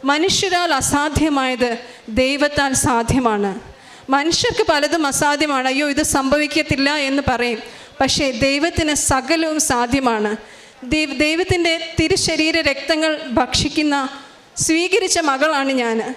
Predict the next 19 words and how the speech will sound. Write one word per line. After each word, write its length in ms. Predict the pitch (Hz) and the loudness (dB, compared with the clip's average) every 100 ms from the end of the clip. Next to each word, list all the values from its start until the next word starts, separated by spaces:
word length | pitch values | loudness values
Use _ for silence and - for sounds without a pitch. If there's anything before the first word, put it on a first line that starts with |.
| - | -2
എൻ്റെ 300 | 294 311 349 | 0 0 2
ഉള്ളിൽ 300 | 466 311 349 330 | 2 2 0 0
വസിക്കുന്നത് 640 | 294 - 339 320 294 285 | 0 0 0 0 0 0
ജീവനുള്ള 600 | 233 285 339 359 320 302 | 0 0 0 0 0 0
ദൈവമാണെന്ന് 720 | 269 285 330 294 269 277 294 | 2 2 2 2 0 0 0
ഞാൻ 180 | 254 247 | 0 0
വിശ്വസിക്കുന്നു. 680 | 208 269 - 311 240 226 220 - - - - - | 0 0 -2 0 0 -2 -4 -10 -20 -20 -20 -2
ആ 180 | 277 359 | 0 2
ജീവനുള്ള 560 | 330 339 359 392 392 359 | 2 0 0 0 0 2
ദൈവം 360 | 311 320 330 | 2 0 0
വസിക്കുന്ന 480 | 311 - 349 339 320 277 269 | 0 0 0 0 0 2 2
ആലയമാണ് 540 | 311 370 370 311 277 269 | 2 2 0 0 0 0
എൻ്റെ 160 | 262 | 0
ശരീരം. 480 | 269 262 233 226 226 208 - - - | 0 0 0 0 -2 -4 -14 -12 -2
ഈ 120 | 320 | 0
ശരീരത്തിലുള്ള 840 | 381 330 294 294 320 320 294 277 262 247 | 0 0 0 0 0 0 0 0 -2 -2
എന്ത് 380 | 277 285 339 349 453 | 0 0 2 0 0
പ്രശ്നങ്ങളും, 640 | 277 - 277 269 254 220 240 - - - 247 | 0 0 0 0 0 -2 -4 -16 -20 -6 -2
അത് 200 | 262 | 2